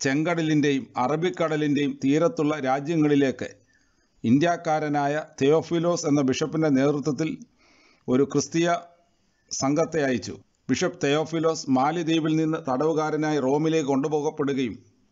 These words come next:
അവിടെ വെച്ച് ക്രിസ്ത്യാനിയാകുകയും പിൻകാലത്ത് ബിഷപ്പായി തീരുകയും ചെയ്ത വ്യക്തിയാണ്.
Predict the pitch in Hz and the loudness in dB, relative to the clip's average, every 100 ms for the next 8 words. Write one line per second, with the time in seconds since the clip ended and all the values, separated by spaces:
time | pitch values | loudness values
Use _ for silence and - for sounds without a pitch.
0 | _ _ _ _ _ 113 127 160 170 - | _ _ _ _ _ -4 -2 -2 -2 -4
1 | - 131 160 170 170 165 147 143 139 156 | -4 -4 -2 -2 0 -2 -2 -2 -2 -2
2 | - - _ _ _ _ 139 147 - 165 | -4 -12 _ _ _ _ 0 0 0 -2
3 | 160 156 156 147 - 123 165 165 156 143 | -2 -2 -4 -6 -6 -2 -2 -2 -4 -2
4 | 143 139 143 139 139 127 127 139 120 82 | 0 2 2 2 0 0 0 0 -2 -2